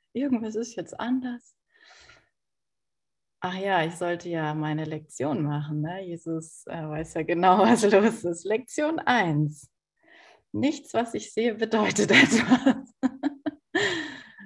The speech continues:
Nichts, was ich sehe, bedeutet es etwas. Heute Lektion vier. Diese Gedanken sind bedeutungslos.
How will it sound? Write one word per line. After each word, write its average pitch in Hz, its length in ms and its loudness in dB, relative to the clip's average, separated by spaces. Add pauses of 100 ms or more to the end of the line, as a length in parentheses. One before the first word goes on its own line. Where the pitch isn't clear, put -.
(2500)
Nichts, 240 380 -6
was 214 200 -2
ich - 260 -10 (500)
sehe, 175 280 -2
bedeutet 147 560 -8
es 151 360 -10
etwas. 151 500 -8
Heute 202 280 -2
Lektion 175 520 -6
vier. 165 560 -8 (760)
Diese 240 260 -6
Gedanken 185 520 -6
sind 180 200 -12
bedeutungslos. 151 1080 -10